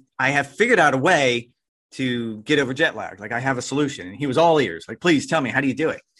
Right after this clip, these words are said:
And I said, "Get a rental car in the U K, straight from the United States, driving on the other side of the road. That's manual," 'cause that's all they had for me. And I said, "If that won't keep you awake,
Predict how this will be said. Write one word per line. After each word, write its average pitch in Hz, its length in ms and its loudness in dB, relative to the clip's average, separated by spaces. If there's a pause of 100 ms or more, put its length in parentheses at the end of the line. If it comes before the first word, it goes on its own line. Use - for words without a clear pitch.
(200)
And 104 100 -12
I 113 60 -10
said, 107 220 -8
"Get 143 120 2
a 180 40 4
rental 147 220 4
car 117 340 -2 (440)
in 139 80 0
the 165 100 0
U 156 140 6
K, 127 280 2
straight 131 280 -2
from 127 220 -6
the 123 60 -4
United 113 260 -6
States, 101 340 -10
driving 110 340 -2
on 104 280 -6 (160)
the 120 160 -6
other 131 200 2
side 120 280 2
of 113 100 0
the 110 100 -4
road. 110 380 2 (360)
That's 123 220 -4
manual," 123 600 -4 (140)
'cause 117 120 -4
that's 117 240 0
all 117 160 2
they 104 120 0
had 104 240 -4
for 85 100 -12
me. - 220 -18
And - 80 -8
I 107 60 -6
said, 113 140 -4
"If 98 100 -4
that 139 200 2
won't 170 200 2
keep 170 200 2
you 156 140 6
awake, 151 420 4